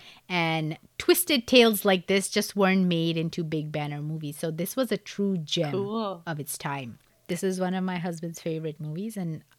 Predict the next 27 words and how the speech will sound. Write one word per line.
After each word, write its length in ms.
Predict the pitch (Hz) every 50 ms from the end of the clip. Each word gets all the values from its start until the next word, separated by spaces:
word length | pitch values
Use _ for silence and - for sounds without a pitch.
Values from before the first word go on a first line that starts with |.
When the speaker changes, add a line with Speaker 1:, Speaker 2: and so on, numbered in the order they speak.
| _ -
Speaker 1:
he 180 | - - 220 214
made 180 | 214 202 196
me 120 | 214 214 202
watch 260 | 190 170 160 - -
it. 160 | 190 190 190 -
I, 320 | - 170 165 170 165 165 - - -
I 260 | - 196 196 180 160 _ _ - -
really 300 | 185 202 202 185 175 165
enjoyed 240 | 151 151 147 151 135
it. 80 | 277 277
Speaker 2:
Okay. 340 | - 320 240 240 254 247 - - - - - - -
There 160 | 294 285 320
was 180 | 349 370 349 349
another 440 | 349 302 294 285 302 294 381 370 330
Amitabh 560 | - 214 220 226 233 226 - 247 233 226 214
Bachchan, 640 | 220 208 196 - - - 214 202 202 214 214 214 226 _ _ -
like, 260 | 220 196 196 190 - - - _ _ _ _ -
vintage 640 | 202 190 180 233 240 240 226 - 247 240 208 190 - 208
movie 480 | 208 196 208 214 190 208 202 190 190
that 160 | 185 190 175 -
I 180 | 147 202 220 233
watched 360 | 226 208 208 208 - - -
this 160 | 208 202 -
summer 280 | - 214 202 202 202 196
with 160 | 196 190 -
my 120 | 208 180 175
mom. 260 | 185 180 170 160 165